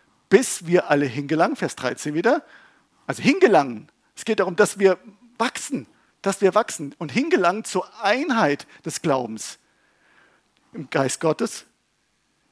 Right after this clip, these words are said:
ähm, im Geist, im, im Geist ist die Einheit, aber manchmal brechen wir raus, werden eingerenkt und kommen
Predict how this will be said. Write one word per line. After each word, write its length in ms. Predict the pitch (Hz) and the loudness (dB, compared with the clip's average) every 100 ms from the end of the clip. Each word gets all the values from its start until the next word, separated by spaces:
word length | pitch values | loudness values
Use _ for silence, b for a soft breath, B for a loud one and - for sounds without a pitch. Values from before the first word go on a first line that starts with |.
| _ - | _ -8
ähm, 160 | 143 135 | -8 -6
im 120 | 139 | -4
Geist, 260 | 147 - | 0 0
im, 220 | - 147 - | -2 -10 -8
im 200 | 139 117 | -10 -8
Geist 260 | 135 165 220 | -6 -6 -6
ist 220 | - - | -12 -10
die 100 | - | -8
Einheit, 520 | 131 135 131 311 - _ _ _ _ _ _ _ _ _ _ _ _ _ _ _ _ B B - | -6 -6 -6 -6 -8 _ _ _ _ _ _ _ _ _ _ _ _ _ _ _ _ B B -2
aber 400 | 131 160 233 - _ - | 0 2 -2 -4 _ -10
manchmal 340 | 143 - 139 | -10 -6 -8
brechen 340 | - 123 - | -8 -12 -8
wir 80 | 123 | -6
raus, 400 | 113 143 262 - _ _ | -2 -2 -4 -8 _ _
werden 140 | - 131 | -12 -4
eingerenkt 680 | 143 143 151 160 349 - - b b b | -4 -2 -4 -4 -6 -12 -20 b b b
und 160 | 151 123 | -16 -10
kommen 420 | - 151 196 240 | -6 -6 -6 -10